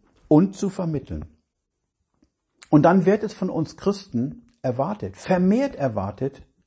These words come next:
auch Vorbilder zu sein. Im praktischen, ökologischen, wirtschaftlichen und konsumorientierten Verhalten.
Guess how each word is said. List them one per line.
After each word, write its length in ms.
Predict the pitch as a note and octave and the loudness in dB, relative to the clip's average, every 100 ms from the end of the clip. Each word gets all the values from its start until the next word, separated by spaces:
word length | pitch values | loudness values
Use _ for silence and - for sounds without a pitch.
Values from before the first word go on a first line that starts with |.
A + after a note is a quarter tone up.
| _ | _
auch 240 | C3+ D3+ - | 0 0 -2
Vorbilder 600 | - G3 G#3 E3+ G#2+ F2+ | -8 -4 -2 -2 -4 -6
zu 180 | - | -10
sein. 280 | F#2 E2+ F2+ - _ - _ | -12 -12 -14 -18 _ -20 _
Im 200 | D#3+ E3+ | 4 4
praktischen, 800 | - E3+ F#3 G#3 G3 G#3+ A3+ G#3 - _ _ | 4 0 2 -2 -2 -2 -2 -4 -14 _ _
ökologischen, 1040 | E3 D#3 D#3 C#3+ E3+ F3 F#3+ F#3+ G3+ G3+ _ - | 2 4 4 6 4 0 -4 -2 -6 -6 _ -8
wirtschaftlichen 1000 | A2+ E3+ F3 F3 E3+ E3+ E3+ E3+ F3 - | 0 0 0 -4 -4 -8 -8 -8 -8 0
und 180 | C#3+ C3+ | 0 2
konsumorientierten 1300 | D3+ D3+ C3 D3+ F3 - D3+ D3 C#3+ C#3+ D3 C#3+ C#3+ | 0 2 2 2 2 2 2 4 2 2 -2 -2 -4
Verhalten. 680 | D3+ C#3 A#2+ - F#2+ - | -4 -2 -4 -4 -10 -10